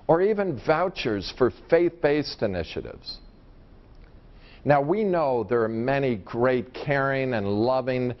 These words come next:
professionals in the Rochester City School District.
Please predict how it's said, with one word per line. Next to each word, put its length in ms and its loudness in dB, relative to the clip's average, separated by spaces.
professionals 840 0
in 120 0
the 60 0
Rochester 600 0
City 340 0
School 360 0
District. 520 -6